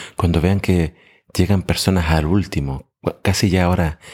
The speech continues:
en el tiempo del fin, no deben sentir envidia o rencor porque ellos llegan tarde. Deben solamente sentirse felices de que al igual que ellos, ellos también ahora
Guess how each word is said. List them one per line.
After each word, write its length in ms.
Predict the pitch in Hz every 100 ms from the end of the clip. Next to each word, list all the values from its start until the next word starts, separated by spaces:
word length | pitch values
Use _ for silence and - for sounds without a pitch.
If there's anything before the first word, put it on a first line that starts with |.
| - - _
en 120 | 80
el 120 | 73
tiempo 280 | - 92 80
del 140 | 78
fin, 560 | - - 98 80 69 67 _ _ _ _ _ _ _ - -
no 140 | - 95
deben 220 | 107 107
sentir 680 | - 87 - 90 92 - _ _ _ _ _ _
envidia 760 | - 78 73 82 85 80 76 69
o 200 | 67 78
rencor 460 | 80 76 - 87 -
porque 220 | - 90
ellos 120 | 82
llegan 280 | 82 76 76
tarde. 520 | 78 82 - 67 - _ _ _ - - -
Deben 220 | - 87 90
solamente 460 | - 87 90 90
sentirse 440 | - 82 90 - 90
felices 800 | 82 76 82 - 67 - - - _ _ _ - _ -
de 120 | -
que 100 | -
al 80 | 76
igual 260 | 73 90
que 180 | - 98
ellos, 300 | 90 82 82
ellos 160 | 85 78
también 320 | 76 76 82
ahora 360 | 78 78 73